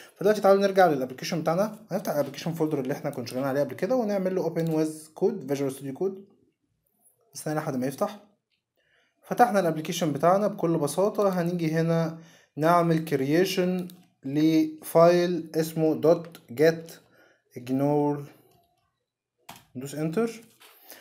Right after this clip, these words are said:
طيب هتقول لي ايه الدوت جيت اجنور دون؟ هو ده عباره عن، طبعًا احنا لما جينا شرحنا الجيت هاب في الحلقه اللي فاتت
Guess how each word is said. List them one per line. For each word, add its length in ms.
طيب 200
هتقول 240
لي 120
ايه 580
الدوت 300
جيت 280
اجنور 320
دون؟ 420
هو 220
ده 100
عباره 360
عن، 340
طبعًا 280
احنا 160
لما 240
جينا 160
شرحنا 280
الجيت 260
هاب 220
في 140
الحلقه 320
اللي 120
فاتت 420